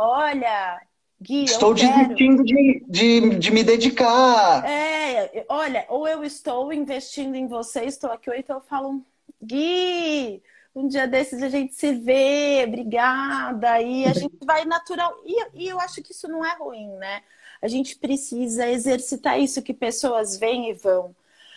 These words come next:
Speaker 1: é, na nossa vida. E às vezes as pessoas vêm, a gente fica um tempão sem se falar e depois fala, e é como se não tivesse passado nenhum dia. Eu acho que a gente exige demais uns dos outros, sabe?
Speaker 2: Sim,
Speaker 1: E normal,
Speaker 2: sim,
Speaker 1: e
Speaker 2: é.
Speaker 1: nor-,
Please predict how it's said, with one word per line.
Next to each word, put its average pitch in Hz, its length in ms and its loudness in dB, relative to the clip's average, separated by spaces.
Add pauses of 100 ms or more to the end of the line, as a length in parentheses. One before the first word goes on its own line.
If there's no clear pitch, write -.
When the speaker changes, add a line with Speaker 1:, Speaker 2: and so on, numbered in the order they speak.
(220)
Speaker 1:
é, 196 300 2
na 208 160 -6
nossa 214 360 -4
vida. 185 640 -6
E 247 140 -2
às 226 220 0
vezes 240 400 0
as 233 160 -6
pessoas 214 500 -2
vêm, 233 480 0
a 220 80 -4
gente 220 260 -10
fica - 240 -12
um 214 80 -8
tempão 214 440 -6
sem 202 180 -6
se 202 160 -8
falar 185 440 2
e - 20 -4
depois 190 500 -6
fala, 202 640 0
e 190 100 -4
é 190 60 -4
como 202 280 -12
se - 140 -14
não 202 100 -12
tivesse 185 340 -8
passado 190 440 -4
nenhum 196 400 -8
dia. 202 360 -4 (400)
Eu 233 100 2
acho 285 180 0
que 302 80 -6
a 294 40 -2
gente 285 280 -4
exige 269 360 -2
demais 233 600 -2
uns 220 240 -8
dos 196 240 -8
outros, 185 560 -6
sabe? 190 800 -2
Speaker 2:
Sim, 151 240 8
Speaker 1:
E - 20 4
normal, 294 380 4
Speaker 2:
sim, 311 60 8
Speaker 1:
e - 20 6
Speaker 2:
é. - 120 6
Speaker 1:
nor-, 294 240 0